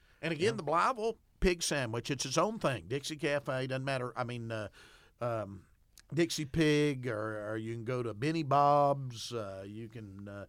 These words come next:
Speaker 1: go to Yanks. Uh, uh, any of those great Blytheville places, but it's really finely chopped with slaw.
Speaker 2: All right.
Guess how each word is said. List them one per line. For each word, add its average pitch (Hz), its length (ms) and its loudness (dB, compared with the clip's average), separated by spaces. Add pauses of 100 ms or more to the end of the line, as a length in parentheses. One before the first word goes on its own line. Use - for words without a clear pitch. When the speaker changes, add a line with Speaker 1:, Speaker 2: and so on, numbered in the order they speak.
(240)
Speaker 1:
go 143 100 4
to 131 100 0
Yanks. 151 800 4 (160)
Uh, 95 440 -8 (640)
uh, 117 260 0
any 165 240 2
of 131 80 -2
those 113 180 -2
great 131 280 -2 (200)
Blytheville 120 380 2
places, 120 480 -2
but 117 160 -2
it's 95 160 -12
really 196 500 0
finely 160 540 0
chopped 104 560 -2 (120)
with 175 220 8
slaw. 101 560 0
Speaker 2:
All 110 220 -8
right. 90 160 -10